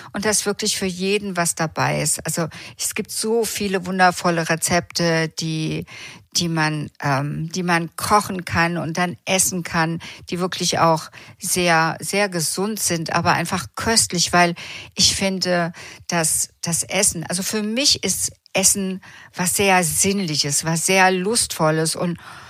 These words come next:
meine Güte, wenn ich jetzt da nur an der Möhre rumknappern müsste, boah, das würde ich mit Sicherheit nicht durchhalten. Ich würde es auch nicht wollen, ja. Also es gibt, also ich finde auch Genuss ist was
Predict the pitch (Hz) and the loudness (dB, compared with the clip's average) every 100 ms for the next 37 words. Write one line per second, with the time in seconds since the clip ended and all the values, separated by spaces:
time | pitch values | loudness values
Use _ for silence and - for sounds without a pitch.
0 | - - 180 185 180 185 175 175 175 160 | -20 -6 -2 -2 -2 -2 0 0 0 0
1 | 175 - - 175 175 175 175 170 180 247 | 0 2 2 2 2 2 2 4 6 8
2 | 254 - 196 180 175 _ - 185 175 - | 8 6 2 2 -6 _ -6 4 4 4
3 | 165 160 170 185 202 - 190 208 220 _ | 0 2 0 2 2 4 2 2 -2 _
4 | _ _ - - 135 - - 156 170 170 | _ _ -10 -4 -4 -4 -6 -6 -4 -2
5 | 196 - 190 180 208 240 247 240 247 - | -2 0 -2 -2 4 6 6 4 0 4
6 | 254 269 214 175 170 180 170 156 - - | 4 6 6 4 2 -2 -2 -2 -2 -2
7 | - 180 247 240 - 175 170 - 151 151 | 4 6 6 6 4 4 2 0 0 6
8 | 185 302 190 156 160 - 170 175 - 196 | 6 6 4 2 4 2 0 -2 -2 -4
9 | - - - - - - 165 - 175 - | -6 -12 -12 -12 -8 -2 -2 0 -2 -2
10 | - 165 156 185 214 - - 165 | -4 -2 0 0 0 0 0 0